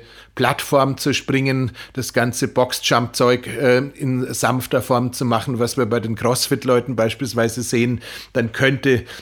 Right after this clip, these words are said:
das schon mal ein wesentlicher Beitrag sein, ähm, nicht nur das Springen zu üben, sondern auch das Landen zu üben und damit halt auch, wenn's mal irgendwie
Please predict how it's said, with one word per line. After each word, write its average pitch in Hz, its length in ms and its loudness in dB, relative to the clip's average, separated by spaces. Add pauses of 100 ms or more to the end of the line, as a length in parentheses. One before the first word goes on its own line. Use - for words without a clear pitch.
(120)
das - 260 0
schon 131 160 4
mal 123 120 4
ein 120 180 0
wesentlicher 123 640 -2
Beitrag 120 480 2
sein, 117 340 2 (260)
ähm, 127 420 2
nicht 139 280 -2
nur 127 100 2
das 120 160 0
Springen 143 520 0
zu 151 160 0
üben, 151 260 0
sondern 123 320 0
auch 117 180 0
das - 220 -4
Landen 156 560 0
zu 156 220 0
üben 151 380 0 (200)
und 127 220 -2
damit 123 320 0
halt 131 240 0
auch, 113 200 0
wenn's 123 280 -2
mal 127 200 2
irgendwie 127 600 0